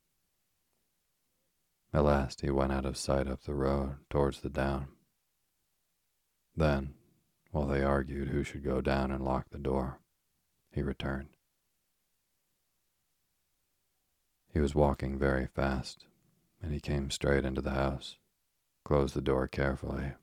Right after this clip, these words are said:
and went quietly up to his bedroom. Then everything was silent. "Missus Colville," said Hapley, calling down the staircase next morning,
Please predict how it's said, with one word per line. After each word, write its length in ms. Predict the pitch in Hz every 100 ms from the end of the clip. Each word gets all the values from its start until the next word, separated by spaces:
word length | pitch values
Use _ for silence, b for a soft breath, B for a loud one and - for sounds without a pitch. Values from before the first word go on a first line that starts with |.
| _ _ _ _ _ _ -
and 120 | 73
went 160 | 69 67
quietly 640 | - 67 69 69 67 67
up 180 | 67 69 -
to 100 | 71
his 140 | 67
bedroom. 420 | 67 65 67 69 - _ _ _ _ _ _ _ _ _ _ _ _ _ _ _ _ _ _ -
Then 160 | 71
everything 360 | 69 64 65 67
was 120 | 67
silent. 380 | - 65 65 71 _ _ _ _ _ _ _ _ _ _ _ _ _ _ _ _ _ _ _ _ _ _ _ _ _ _ _ _ _ _ _ _ _ -
"Missus 320 | 78 73 71
Colville," 560 | - 69 67 67 71 - _ _ _ _
said 200 | - 64
Hapley, 500 | 127 65 - - 71 - _ _ _ _ -
calling 420 | 76 71 67 67
down 380 | 65 65 67 73
the 80 | 73
staircase 680 | - 73 71 78 78 78
next 280 | 78 76 -
morning, 340 | 76 76 80